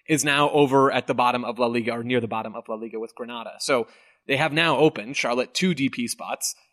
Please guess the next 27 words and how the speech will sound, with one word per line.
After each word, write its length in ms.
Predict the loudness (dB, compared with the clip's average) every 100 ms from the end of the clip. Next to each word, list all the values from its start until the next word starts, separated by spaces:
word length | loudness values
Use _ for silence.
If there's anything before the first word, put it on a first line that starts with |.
| -8
Ambition 340 | 0 0 2 -2
has 140 | -2
never 260 | 0 0 0
been 140 | -2
a 60 | -4
problem. 340 | -10 -10 -10
It 80 | -10
has 80 | -10
been 160 | -10
talent 340 | -4 -2 -2 -2
identification 720 | -2 -2 -8 -10 -6 -6 -6
and 100 | -4
having 340 | -2 -2 -4
any 200 | -4 -4
sort 160 | -4 -6
of 100 | -4
uniform 480 | -4 -4 -4 -6 -6
plan 420 | -4 -4 -4 -10 -20 _ _
across 400 | -6 2 2 2 -4
the 120 | -2
on-field 480 | 0 0 0 0 0
and 80 | 0
off-field 440 | -2 0 -2 -2 0
elements 380 | -2 -2 -6
of 60 | -8
the 80 | -8
club. 400 | 2 2 2